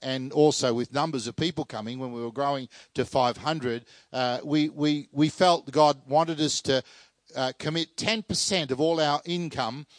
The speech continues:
and give it away every month. Well, we, we didn't know, decide every month at first, but when we, we, we, we wa-, made the decision to give ten percent away, and then we went to do it, found out we didn't have it. <laughs> So then we decided we bet to give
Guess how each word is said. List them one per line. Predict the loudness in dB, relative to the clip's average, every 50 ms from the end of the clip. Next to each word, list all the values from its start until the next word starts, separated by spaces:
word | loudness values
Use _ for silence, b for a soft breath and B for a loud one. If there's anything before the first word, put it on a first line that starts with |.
| b b b -8
and | -8 -8 -6 -6
give | -8 -6 -2
it | 0
away | 2 4 4 4 2 0 -4 -8 _ _ 0
every | 2 4 4 4 4
month. | 4 2 2 2 -2 -8 -18 -20 -20 _ _ _ _ 0
Well, | 0 2
we, | 2 0 -2
we | -2 -2 0
didn't | 0 0 -2 -2 -6 -6 -4
know, | -2 -2 -2 -4 -6
decide | -6 -6 -2 0 2 2 2 2
every | 0 -2 -4
month | -4 -6 -6 -8
at | -10 -8
first, | -4 -4 -4 -4 -4 -8 -12 B B B B B B
but | -6 -2 0
when | 0 0 0
we, | 0 -2 -4 -6 b b b b b
we, | -8 -8 -6 -6
we, | -4 -4 -4 -4
we | -2 0 0 2
wa-, | 2 2 0 -2 -4 -4
made | -2 0 0 0 0
the | -2 -8 -12 -6
decision | -4 -2 -2 0 0 0 0 0 -2 -4 -6
to | -4 -4
give | -4 -4 -4 -4
ten | -6 -6 -6 -6
percent | -6 -8 -4 -4 -2 0 0
away, | 0 2 0 0 -2 -4 B B B B B
and | -8 -4
then | -2 0
we | 0 0
went | 0 -2 -4 -4
to | -6 -2
do | 2 2 2 2
it, | 2
found | -2 -4 -4 -4 -4
out | -6 -6
we | -6 -6
didn't | -6 -6 -6 -8 -8
have | -6 -6 -6
it. | -6 -10 -12 _ b b b b b b b b -18
<laughs> | -18 -16 -12 -12 -12 b b b b b -6
So | -2 0 2 2
then | 4 4 4 4
we | 2 2
decided | 0 2 2 4 6 6 6 6 6 4 0 -4 B B B B
we | -4 -2
bet | 2 2 2 2 2 -2
to | -4 -6
give | -6 -4 -4 -4 -4 -4